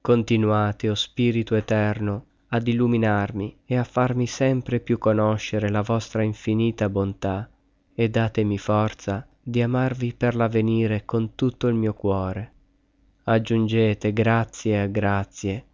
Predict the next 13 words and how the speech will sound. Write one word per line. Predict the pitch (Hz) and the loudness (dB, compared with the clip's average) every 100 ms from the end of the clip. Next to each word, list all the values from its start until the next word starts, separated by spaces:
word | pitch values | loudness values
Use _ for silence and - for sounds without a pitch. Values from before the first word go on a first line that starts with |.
| _ | _
affinché | 120 - 131 127 | -8 -2 -2 2
io | 135 131 | 2 4
resti | 131 131 127 - 120 | 2 0 0 -2 -2
dolcemente | 113 110 - 113 113 113 110 104 | 0 0 0 0 2 2 0 -2
vinto | 98 101 98 98 92 101 - _ | 0 -2 -4 -6 -8 -8 -14 _
e | 120 113 | -2 0
costretto | 131 - - 131 127 - 127 | 0 -2 0 0 0 0 2
a | |
non | 120 123 | 2 2
amare | 120 120 123 120 | 0 0 2 2
altro | 104 104 104 - - 104 | 2 2 0 -4 -8 -4
che | 110 | -2
voi. | 101 95 92 92 | -2 -2 -4 -6